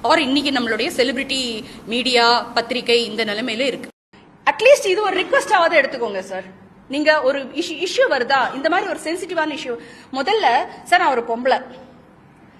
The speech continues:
ஒன் ஹவர் லைவ் வீடியோ காமிச்சிருக்காங்க. நான் எப்படி படுத்திருந்தேன், என் நைட்டி எப்படி விலகி இருந்தது,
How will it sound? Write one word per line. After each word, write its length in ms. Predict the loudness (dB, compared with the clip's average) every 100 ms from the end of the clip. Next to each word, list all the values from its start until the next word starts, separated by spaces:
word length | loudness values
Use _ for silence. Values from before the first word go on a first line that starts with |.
| -20 -20 -20 -20 -20 -20 _ -20 -18 0 2
ஒன் 120 | 2 0 2
ஹவர் 200 | 2 2 4
லைவ் 180 | 4 2 -4
வீடியோ 220 | -2 -2 -2
காமிச்சிருக்காங்க. 560 | -4 -4 -8 -8 -8 -12 -14 -20 -20 -20 -20 -20 _ _ _ -20 -20 -20 -20 -20 -20 -20 -20 _ -20 -20 -20 -20 -20 -20 -20 -14 2
நான் 180 | 4 6
எப்படி 180 | 4 4 4
படுத்திருந்தேன், 560 | 4 -2 2 4 2 0 -16 -20 -20 -20 _ -20 0 2
என் 120 | 4
நைட்டி 260 | 2 0 0 0
எப்படி 160 | 0 0
விலகி 260 | 0 0 -4
இருந்தது, 300 | -6 2